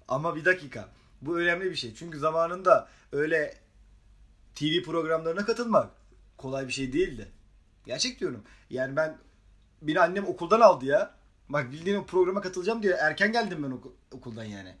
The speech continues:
Böyle bir şeyden bahsediyoruz. Arkadaşlarım falan çok mutlu oldular, "Böyle bir şeyi nasıl yaptın ya?" falan diyorlardı. Buradan da Tolga abiye gerçekten çok selamlarımızı gönderiyoruz. Bu çok iyi bir programdı açıkçası. Tekrar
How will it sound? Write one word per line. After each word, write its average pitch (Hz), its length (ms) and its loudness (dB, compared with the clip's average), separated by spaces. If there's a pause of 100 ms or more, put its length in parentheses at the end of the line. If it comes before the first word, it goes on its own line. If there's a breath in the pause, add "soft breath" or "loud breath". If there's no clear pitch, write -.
(100)
Böyle 175 300 -4
bir 202 220 -2 (340)
şeyden 120 380 -8
bahsediyoruz. 95 400 -16 (300 loud breath)
Arkadaşlarım 165 580 -2
falan 185 360 6 (140 loud breath)
çok 170 180 -6
mutlu 180 260 -2
oldular, 208 340 4
"Böyle 147 160 -6
bir 135 40 -8
şeyi 135 180 -2
nasıl 147 200 -6
yaptın 156 320 -2
ya?" 139 180 -2
falan 151 300 -4
diyorlardı. 98 500 -14 (520 soft breath)
Buradan 175 320 2
da 160 220 6 (340 soft breath)
Tolga 147 260 2
abiye 165 240 2
gerçekten 139 440 -4
çok 127 180 -14
selamlarımızı 131 600 -6
gönderiyoruz. 113 680 -10
Bu 120 180 -12 (100)
çok 151 240 -14
iyi 139 140 -4
bir 160 100 -8
programdı 104 480 -10
açıkçası. - 280 -20
Tekrar 135 380 -8